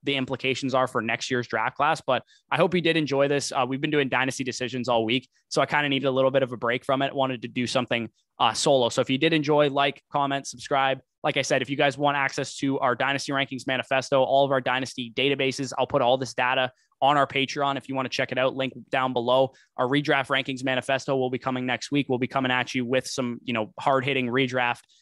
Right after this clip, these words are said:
takes on, uh, our top twelves and all that kinda stuff. So, uh, and also make sure to check out underdog fantasy dot com, our official show sponsor, promo code F S E at sign up and first deposit. The puppy drafts are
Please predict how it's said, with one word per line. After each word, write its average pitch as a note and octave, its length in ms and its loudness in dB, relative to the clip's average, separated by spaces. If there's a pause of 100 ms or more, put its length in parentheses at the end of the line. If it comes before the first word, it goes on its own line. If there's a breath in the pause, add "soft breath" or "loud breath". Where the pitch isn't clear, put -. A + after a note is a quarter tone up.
(160 soft breath)
takes - 360 -2
on, B2+ 220 2
uh, A#2+ 200 2
our B2 160 0
top B2 240 -4
twelves B2 380 -2
and A#2 80 -6
all A#2 80 0
that A#2 140 -2
kinda A#2 180 -4
stuff. - 280 -4
So, A#2 280 0 (260 soft breath)
uh, B2 180 4
and C3 120 0
also D3+ 320 2
make C#3+ 160 0
sure D3+ 140 0
to C3+ 60 -2
check C#3 220 -2
out C3 80 0
underdog B2+ 380 0
fantasy B2 320 -4
dot A#2+ 220 0
com, B2+ 260 2
our A#2+ 140 0
official B2+ 300 -4
show B2+ 240 0
sponsor, B2 560 0 (220)
promo C3+ 180 0
code C3 240 0
F C#3+ 200 -2
S B2+ 180 -2
E B2+ 140 0
at A#2 100 -4
sign B2 240 0
up B2 140 -4
and B2 160 -6
first B2 220 -4
deposit. B2 400 0
The C#3 80 -4
puppy D3 300 2
drafts C#3 480 0
are A#2 200 0